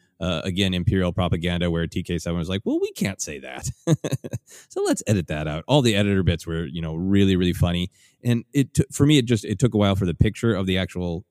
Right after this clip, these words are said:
you know, the story of what was truly happening to come out.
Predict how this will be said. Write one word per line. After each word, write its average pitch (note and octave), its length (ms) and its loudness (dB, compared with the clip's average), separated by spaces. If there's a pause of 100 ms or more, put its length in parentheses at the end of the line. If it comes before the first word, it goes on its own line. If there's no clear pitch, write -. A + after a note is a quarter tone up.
(240)
you G2+ 80 -2
know, F#2 100 0
the E2+ 100 -2
story G2+ 320 2
of E2+ 100 0
what F#2+ 100 -2
was F2+ 140 -4
truly F#2 220 -2
happening A2 380 -4
to F#2+ 60 -2
come F#2+ 160 -6
out. G2+ 240 -4